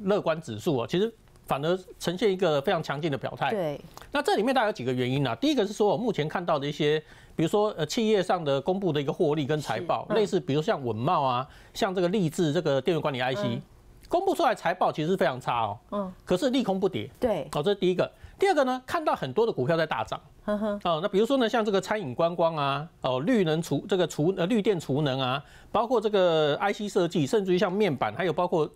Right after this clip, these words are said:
Speaker 1: 呃，生技类股，都有呈现大涨。哦，而且你们看到O T C指数是创新高。
Speaker 2: 对。
Speaker 1: 所以呢，散户看的不是加权股价指数，看的是O T C。
Speaker 2: 是。
Speaker 1: 哦，所以呢，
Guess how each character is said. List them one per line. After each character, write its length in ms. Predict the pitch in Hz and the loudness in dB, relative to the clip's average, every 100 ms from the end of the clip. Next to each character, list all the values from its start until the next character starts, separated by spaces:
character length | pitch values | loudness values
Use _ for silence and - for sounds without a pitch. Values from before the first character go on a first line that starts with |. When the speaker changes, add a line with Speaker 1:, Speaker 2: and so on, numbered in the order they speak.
| - - | -14 -6
Speaker 1:
呃， 200 | 143 123 | -2 0
生 200 | 196 202 | 0 0
技 100 | 190 | 2
类 120 | 147 | 2
股， 140 | 113 - - - - - | -2 -10 -16 -20 -10 -2
都 120 | - | 0
有 120 | 165 | 0
呈 140 | - 170 | -2 -2
现 140 | 185 | 0
大 200 | 165 123 | 0 -2
涨。 180 | 117 131 - - - - | -4 -10 -16 -20 -20 -6
哦， 80 | 175 | 0
而 100 | 208 | 0
且 60 | 262 | 2
你 60 | |
们 80 | 175 | 0
看 120 | 165 | 0
到 60 | 214 | 0
O 100 | 214 | 0
T 100 | 214 | 0
C 140 | 208 | 0
指 120 | 202 139 | 0 0
数 100 | 165 | 0
是 60 | |
创 160 | 165 143 | 0 -4
新 140 | 135 | -4
高。 160 | 127 117 | -2 0
Speaker 2:
对。 340 | 285 247 180 - - | 0 0 -2 -8 -16
Speaker 1:
所 160 | - 339 | -4 0
以 40 | |
呢， 100 | 320 | 0
散 240 | 277 190 165 | 0 -2 -2
户 160 | 262 | -2
看 160 | 214 262 | -2 -2
的 60 | - | -4
不 120 | 170 | -2
是 180 | 202 185 - | 0 0 -2
加 220 | 220 202 | -2 0
权 200 | 202 - | 0 -4
股 140 | 143 120 | -2 0
价 160 | 160 | 0
指 120 | 127 | -2
数， 120 | 107 135 | -6 -4
看 160 | 220 | -2
的 80 | 170 | 0
是 80 | 170 | 0
O 140 | 156 | 0
T 140 | 165 147 | 0 -2
C。 200 | 143 135 | -2 -4
Speaker 2:
是。 420 | - 226 196 - - | -2 0 0 -2 -4
Speaker 1:
哦， 100 | 208 | -2
所 120 | 208 | 0
以 60 | 349 | 2
呢， 200 | 247 233 | 2 0